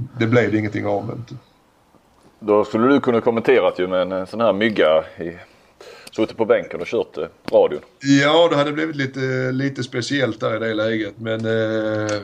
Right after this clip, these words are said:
Speaker 1: jag, jag tror att det, alla beslut var helt riktiga, de, de som tog. Att det var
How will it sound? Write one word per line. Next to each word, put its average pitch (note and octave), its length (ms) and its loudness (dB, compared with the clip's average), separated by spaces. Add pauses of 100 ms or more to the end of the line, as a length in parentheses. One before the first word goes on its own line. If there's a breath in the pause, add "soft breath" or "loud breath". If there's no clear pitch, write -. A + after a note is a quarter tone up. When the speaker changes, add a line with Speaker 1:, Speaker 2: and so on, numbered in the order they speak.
(220)
Speaker 1:
jag, A2+ 340 -6
jag B2 160 2
tror B2 220 2
att A2+ 80 0
det, A#2 220 -2
alla C3 260 2
beslut B2 420 0
var A#2 100 0
helt B2 460 -4
riktiga, A#2 320 -4
de, G#2 220 -8
de G#2 160 -8
som G2+ 180 -8
tog. G2+ 320 -2
Att F#2+ 80 -6
det G#2 80 -8
var G2+ 320 0